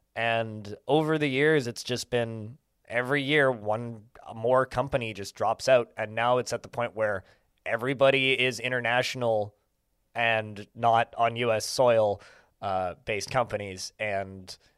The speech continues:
there's no big, um, large, uh, w-,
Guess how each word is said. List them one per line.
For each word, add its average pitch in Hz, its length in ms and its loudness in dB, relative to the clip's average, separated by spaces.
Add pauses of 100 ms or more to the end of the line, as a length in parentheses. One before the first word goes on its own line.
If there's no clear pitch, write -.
(160)
there's 107 340 -6
no 110 480 -2
big, 110 480 -2 (380)
um, 98 480 -4 (120)
large, 107 760 -2 (100)
uh, 95 300 -2 (1600)
w-, 110 300 -16